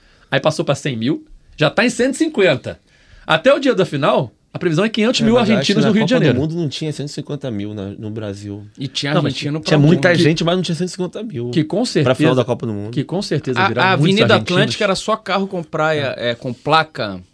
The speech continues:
Speaker 2: Da
Speaker 3: da,
Speaker 2: Argentina.
Speaker 3: da Argentina.
Speaker 1: Que virão muitos argentinos,
Speaker 3: Noventa por cento.
Speaker 1: a gente
Speaker 2: Com
Speaker 1: não tem
Speaker 2: certeza.
Speaker 1: dúvida. É, mas eu acredito
Speaker 3: Ainda
Speaker 1: ali
Speaker 3: mais Rio de Janeiro, né?
Speaker 1: É.
Speaker 3: Cidade turística.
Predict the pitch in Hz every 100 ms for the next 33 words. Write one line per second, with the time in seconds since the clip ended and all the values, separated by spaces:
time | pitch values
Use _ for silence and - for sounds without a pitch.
0 | _ - 110 113 - 135 131 127 - 110
1 | 101 139 143 151 151 151 143 139 175 151
2 | 170 156 127 127 131 143 143 156 151 107
3 | 95 87 85 - 113 104 95 92 92 87
4 | _ _ - 110 104 127 170 156 143 113
5 | 123 226 214 190 262 220 254 220 240 254
6 | 180 170 151 131 151 165 190 185 147 131
7 | 123 117 - 147 131 160 160 127 - -
8 | 113 104 95 90 85